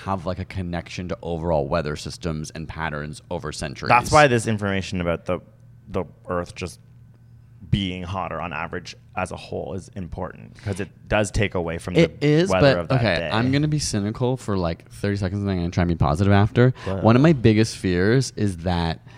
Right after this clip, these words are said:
Speaker 1: the
Speaker 2: Okay.
Speaker 1: reason humans will not be able to solve the climate crisis
Speaker 2: Yeah.
Speaker 1: is because it is happening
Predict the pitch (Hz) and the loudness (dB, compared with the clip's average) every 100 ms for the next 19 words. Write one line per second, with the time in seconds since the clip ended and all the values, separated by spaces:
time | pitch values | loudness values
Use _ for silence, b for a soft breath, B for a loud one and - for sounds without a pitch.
0 | 104 95 110 95 104 113 113 127 123 - | -8 0 2 4 2 4 2 2 0 0
1 | 110 107 104 95 82 90 90 90 82 78 | 0 0 0 -2 -2 0 0 0 2 2
2 | 101 80 85 80 87 - - 73 62 90 | 2 -2 -4 -4 -6 -6 -4 -2 0 0
3 | 98 - 90 78 82 - 92 104 117 110 | -2 -6 -4 -4 -4 0 0 0 -2 -2
4 | 101 104 101 107 - - 92 87 92 - | -4 -4 -4 -6 -6 -6 -2 -2 -4 -8
5 | - - - - - - - - - 110 | -8 -8 -10 -20 -20 -20 -20 -20 -8 -4
6 | 98 92 90 85 98 92 85 | -2 0 -2 -2 -2 -2 -6